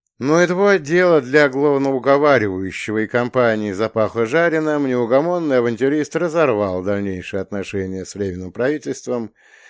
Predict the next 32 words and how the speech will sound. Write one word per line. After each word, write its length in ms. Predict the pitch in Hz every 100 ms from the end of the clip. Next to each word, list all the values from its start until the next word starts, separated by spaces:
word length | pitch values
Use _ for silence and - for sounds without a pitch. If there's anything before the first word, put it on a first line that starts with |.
| - -
и 140 | 190
примкнул 580 | 196 170 156 143 170 165
к 120 | -
левым 400 | 156 151 143 156
эсерам, 600 | 147 - 117 87 80 80 _ - - -
готовившимся 920 | 120 127 151 165 156 - 147 - 131
брать 360 | 107 123 117 107
власть 420 | 104 120 156 -
в 60 | -
союзе 600 | 127 113 104 120 117 107
с 40 |
большевиками. 800 | 101 104 - 87 - - - 90 _ _ _ _ _ _ _ _ _ _ _ _ _ _
Впрочем, 480 | 165 190 - 175 -
формально 760 | - 139 120 117 135 170 175 170
в 80 | -
партию 480 | 113 98 - 104
левых 340 | 101 101 98 -
эсеров 540 | - 135 143 135 -
он 140 | 117 110
так 260 | 110 -
и 20 |
не 100 | 113
вступил. 560 | 117 - 147 85 69 - _ - - - - -
Партийной 560 | 135 139 185 190 160
дисциплине 640 | 117 113 - 113 117 113 110
не 60 |
подчинялся 840 | 104 110 127 151 165 160 - 135 127
и 200 | 139 127
все 320 | - 143 127
свои 260 | - 117
дальнейшие 600 | 113 123 123 120 110 - 117
выкрутасы 760 | 113 127 131 156 143 139 123